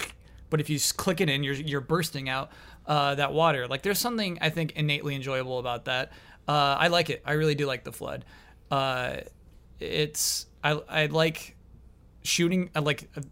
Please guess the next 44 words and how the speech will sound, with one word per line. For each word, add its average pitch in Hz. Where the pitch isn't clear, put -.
you 160
know, 147
when 143
it's 127
over 156
the 147
shoulder. 147
I 127
like 131
it 143
when 139
you're 135
just 135
shooting 143
thing 139
and 123
spraying 139
things. 139
It 156
feels 156
good 160
to, 151
like, 131
clean 151
up 139
goo. 147
Uh, 143
I'm, 170
and 185
yeah, 220
I 165
like 147
the 156
jet 151
boost 214
and 175
I 170
like 165
the 160
rocket 156
boost. 135
I 165
think 175
that 160